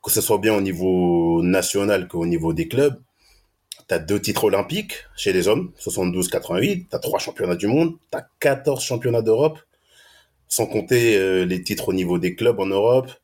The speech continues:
Euh, après, il y a pas grand-chose à dire à part que, bah, pff, c'était une question de vie ou, ou de mort, hein, sous Staline de gagner. Il se servait clairement du basket comme, euh,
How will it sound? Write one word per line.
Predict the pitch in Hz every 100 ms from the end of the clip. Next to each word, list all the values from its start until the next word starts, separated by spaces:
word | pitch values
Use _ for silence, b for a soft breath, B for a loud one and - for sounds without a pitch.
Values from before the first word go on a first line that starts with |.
| B B B B B B _
Euh, | 87 90 90 92 90 92
après, | 92 120
il |
y | 101
a |
pas | 87 104
grand-chose | 104 - 95
à | 101
dire | 101 127 107
à | 90
part | 101 92
que, | - 92 85 85 82
bah, | 80 80 85 78 - _
pff, | - - -
c'était | - - 92 104
une | 92
question | 101 104
de | 98
vie |
ou, | 98 101 104 98
ou | 101
de |
mort, | 117 175 131
hein, |
sous | - -
Staline | - 98 98 92
de | 87
gagner. | 95 104 107
Il | 90
se | -
servait | 90 95 95
clairement | 95 - 101 104
du | 92
basket | 87 90 - 110 -
comme, | - 85 82
euh, | 80 82